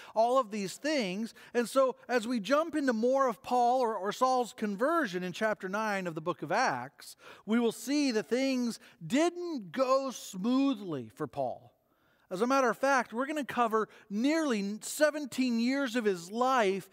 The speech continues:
in this little section of Scripture. And I imagine, I imagine that throughout his life, throughout these seventeen years, there were moments that Paul looked to God and said, "God, what are you doing? What are you doing?"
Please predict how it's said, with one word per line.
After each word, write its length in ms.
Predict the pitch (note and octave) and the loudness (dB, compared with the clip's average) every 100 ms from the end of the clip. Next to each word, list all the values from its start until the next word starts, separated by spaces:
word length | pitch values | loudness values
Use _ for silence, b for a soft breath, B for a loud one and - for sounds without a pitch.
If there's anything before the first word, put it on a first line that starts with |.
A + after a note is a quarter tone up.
| B B | B B
in 140 | A3+ | 0
this 200 | A3 - | 0 -2
little 380 | A3 C4+ D4+ C#4+ | -2 2 2 2
section 640 | - - C4+ C4 - C4 | -2 -6 -2 -2 -2 -4
of 120 | A3+ F3+ | -2 -4
Scripture. 840 | - - C4+ C#4 - E3 D#3+ G3+ B B B | -12 -4 -2 -2 -4 -2 0 0 B B B
And 140 | G#3+ | 0
I 180 | B3+ D#4+ | 2 2
imagine, 680 | D4+ B3+ A#3+ B3 A3+ F3 E3 | 2 2 2 2 -2 -4 -6
I 200 | A3 B3+ | -4 0
imagine 760 | B3+ A#3 A#3 B3+ C4 F#3+ F#3 D#3 B B | 2 2 2 4 2 0 -2 -4 B B
that 180 | G#3 G#3+ | -2 -2
throughout 500 | - G3+ G#3 G#3 G#3+ | -2 2 4 2 0
his 300 | F#3 G3+ E3+ | 0 -2 -2
life, 460 | F3 G3 G3+ F3 - | 0 2 4 2 -2
throughout 340 | E3+ F#3 G3 | 0 0 0
these 120 | G3 | -6
seventeen 480 | - G3+ F#3 E3 F3 | -2 -2 -2 -4 -4
years, 280 | F3 F#3 D3 | 0 0 0
there 120 | F3 | 0
were 120 | E3 | 0
moments 600 | D3+ F#3 B3 B3+ E3 D3+ - B B _ _ - | 0 0 0 0 -2 -6 -18 B B _ _ -4
that 160 | F3+ | -2
Paul 320 | C#3 A#3+ A#3 | 4 4 4
looked 180 | G#3 A#3+ | 0 -2
to 80 | F#3 | -2
God 240 | E3+ G#3+ | 2 2
and 100 | G#3 | 2
said, 200 | E3+ F3 | -2 -4
"God, 260 | D3 C#4+ B3 | 2 2 2
what 280 | G3 D4 D4 | 2 4 4
are 140 | B3+ | 2
you 220 | G#3+ A#3+ | 2 -2
doing? 560 | E3+ G3+ E4 F4+ B3 A#2 G2 _ b b b b | -2 2 4 2 0 -6 -14 _ b b b b
What 260 | G#3 D4 F4+ | -2 2 4
are 120 | F4+ | 2
you 180 | B3 A3 | 0 -2
doing?" 920 | F3 D#3+ C4+ F#4 G4 D#4+ E3+ B2 A#2+ | -4 -4 0 2 2 2 -4 -8 -16